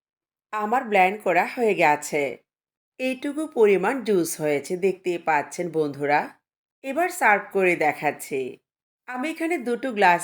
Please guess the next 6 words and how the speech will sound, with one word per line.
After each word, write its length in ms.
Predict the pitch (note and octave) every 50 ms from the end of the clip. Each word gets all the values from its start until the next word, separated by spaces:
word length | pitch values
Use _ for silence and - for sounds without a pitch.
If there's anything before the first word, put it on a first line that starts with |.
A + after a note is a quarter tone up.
| - -
নিয়েছি। 440 | E3 D#3 D3+ D3+ C#3+ D3 - - A3+ D4 F#4+ - - _ _ _ _ _ _ _ _ _ _ _ _ _ _ _ _ _ _ _ _ _ _ _ -
এখন 280 | A3+ A#3 A#3 A#3 D4+ C#4 A3+ G#3
বাঙ্গির 340 | F#3+ F#3 F#3 F#3+ G#3 B3 G#3+ F3+
জুসটা 360 | G3 F3+ E3+ E3 - - C#4 C4+
ঢেলে 240 | C4 A#3 G3+ F3 E3 D#3
দিচ্ছি। 440 | D3 D3 C#3+ C#3+ - - D#3 C#3